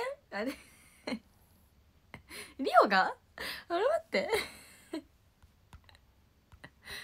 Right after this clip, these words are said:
おもろいんだけど。メイナと会話できたら面白い。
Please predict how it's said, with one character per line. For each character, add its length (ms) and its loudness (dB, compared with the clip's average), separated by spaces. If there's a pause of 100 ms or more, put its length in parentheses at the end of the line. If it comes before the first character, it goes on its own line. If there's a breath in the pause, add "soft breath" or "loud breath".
(520 loud breath)
お 40 -6
も 200 -6
ろ 60 -10 (220)
い 100 -8
ん 120 -12
だ 140 -12
け 120 -14
ど。 120 -12 (2500 soft breath)
メ 140 2
イ 20 4
ナ 120 6
と 80 0
会 180 2
話 80 4
で 100 2
き 80 -6
た 120 -2
ら 80 0
面 100 4
白 240 0
い。 100 -6